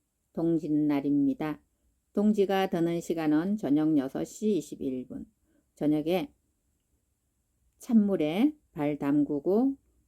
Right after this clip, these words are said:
발가락을 벌렸다가 구부렸다가 이렇게 운동을 하시면 이 찬물에 발을 담그면 영점삼 초 내로 뇌로 전달이 됩니다. 그리고 발 담그고 앉아서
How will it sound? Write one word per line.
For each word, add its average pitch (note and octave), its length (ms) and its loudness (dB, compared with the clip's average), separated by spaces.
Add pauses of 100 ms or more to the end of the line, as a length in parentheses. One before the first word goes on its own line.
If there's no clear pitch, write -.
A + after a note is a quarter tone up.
(480)
발가락을 C#3+ 580 -2
벌렸다가 D3 1300 -4
구부렸다가 C#3 960 -6
이렇게 E3+ 320 -6
운동을 C#3+ 520 2
하시면 F3+ 560 -6 (960)
이 G3 220 4
찬물에 A3+ 400 4
발을 D#3+ 280 0
담그면 D3+ 800 0 (800)
영점삼 F3 680 0
초 C4+ 160 0
내로 F3+ 340 0
뇌로 D#3 260 0
전달이 D3 440 -4
됩니다. D3 540 -12 (680)
그리고 D#3+ 320 -2
발 D3+ 240 -6
담그고 C#3+ 400 2
앉아서 C#3+ 720 -2